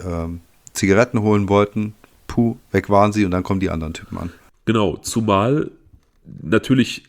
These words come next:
Speaker 2: auch so ein bisschen die Firmenpolitik von Royal Caribbean diese Leute schützt,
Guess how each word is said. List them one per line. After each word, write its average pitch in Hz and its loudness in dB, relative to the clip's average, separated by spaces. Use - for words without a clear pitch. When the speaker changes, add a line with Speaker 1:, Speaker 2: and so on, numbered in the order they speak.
Speaker 2:
auch - 2
so - 2
ein 104 4
bisschen 120 -2
die 104 0
Firmenpolitik 117 0
von 107 2
Royal 117 6
Caribbean 107 4
diese 104 0
Leute 92 4
schützt, - -2